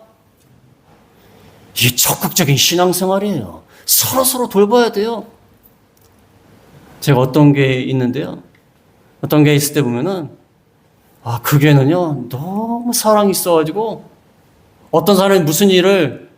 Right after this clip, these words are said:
당하면요, 그 교인들이 다 알아요, 다 알아. 막 다 얘기해주고, 기도하자, 찾아가고, 전화하고,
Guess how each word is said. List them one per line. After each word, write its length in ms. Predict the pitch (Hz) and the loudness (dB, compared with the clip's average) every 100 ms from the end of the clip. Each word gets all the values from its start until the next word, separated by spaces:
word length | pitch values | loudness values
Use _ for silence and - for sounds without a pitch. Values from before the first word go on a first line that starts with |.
| _ _ _ - | _ _ _ -6
당하면요, 840 | 180 180 185 170 180 240 175 - _ _ | 0 2 2 0 -2 -4 -8 -12 _ _
그 140 | 165 | -10
교인들이 460 | - 196 208 185 170 | -2 0 2 0 -2
다 280 | 202 233 247 | 2 4 4
알아요, 220 | 196 143 | 0 -4
다 200 | - 117 | -8 -14
알아. 100 | - | -14
막 220 | - _ _ - - - - _ | -20 _ _ -20 -20 -20 -20 _
다 200 | 170 170 | -4 -2
얘기해주고, 580 | 170 185 180 180 180 175 | -2 -4 -6 -8 -8 -4
기도하자, 800 | 165 160 180 175 175 180 175 170 - _ _ - | -2 0 2 2 2 0 -4 -8 -20 _ _ -10
찾아가고, 720 | - - - 190 175 175 175 | -4 -4 0 0 2 -2 -4
전화하고, 720 | 160 - 147 180 180 180 175 | -8 -2 2 4 2 0 -8